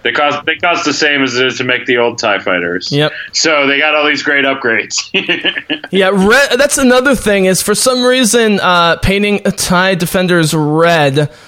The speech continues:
Speaker 2: has been a thing in Star Wars, and they certainly more than a nod here with that awesome, uh, paint job.
Speaker 1: I think there's always a Nazi vibe with, uh, with the Empire,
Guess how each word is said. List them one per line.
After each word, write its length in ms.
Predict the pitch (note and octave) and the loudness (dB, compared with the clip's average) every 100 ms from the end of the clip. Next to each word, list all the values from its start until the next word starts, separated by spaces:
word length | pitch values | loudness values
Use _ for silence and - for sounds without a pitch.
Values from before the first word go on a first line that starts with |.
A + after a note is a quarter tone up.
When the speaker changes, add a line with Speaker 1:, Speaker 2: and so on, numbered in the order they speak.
| - - | -14 -4
Speaker 2:
has 140 | E3 | -2
been 200 | - F3+ | 0 0
a 80 | E3 | 2
thing 380 | - F3 E3+ C#3+ | 0 0 2 2
in 140 | C#3+ | 2
Star 380 | - - E3+ E3+ | 0 0 2 2
Wars, 360 | D3 C#3 C#3 D#3+ | 4 2 2 2
and 120 | D3+ | 2
they 280 | D3 C#3+ D3+ | 0 -2 -4
certainly 600 | - E3+ E3+ E3 D#3 - - - - | -2 0 2 2 0 -4 -12 -20 -2
more 240 | E3+ G3+ F#3 | 2 2 2
than 160 | F#3 | 2
a 60 | F3 | 2
nod 340 | E3+ E3+ D#3 | 2 2 4
here 240 | D#3 D#3+ D3 | 4 4 2
with 160 | C#3 | 2
that 180 | D3 C#3+ | 2 2
awesome, 640 | D3+ D3+ - C#3+ C#3 C#3 - | 0 0 0 0 0 0 0
uh, 420 | C3+ C3+ C3+ - - | 0 2 2 0 0
paint 240 | E3 D3+ | 0 0
job. 360 | C#3+ B2+ B2 C3+ - _ _ _ _ _ _ _ _ - | 0 0 0 -4 -10 _ _ _ _ _ _ _ _ -4
Speaker 1:
I 120 | E4 | 0
think 180 | F4+ D4+ | 0 0
there's 180 | D#4 | 0
always 280 | A3 G#3 F3+ | 2 2 2
a 60 | D3+ | 2
Nazi 480 | C#3 C3 B2+ C#3 B2+ | 2 0 0 -2 -2
vibe 640 | A#2+ A2 A#2 A#2 G#2+ - | 0 0 2 0 -2 -4
with, 260 | G#2+ G#2 A2 | -6 -4 -2
uh, 400 | G#2 F#2+ F#2+ F#2+ | 0 0 0 -2
with 180 | A#2 A#2 | -4 -2
the 140 | G#2+ | 0
Empire, 680 | G2 G2 G2 F#2+ F#2 F#2+ - | 0 -2 -2 0 0 -2 -6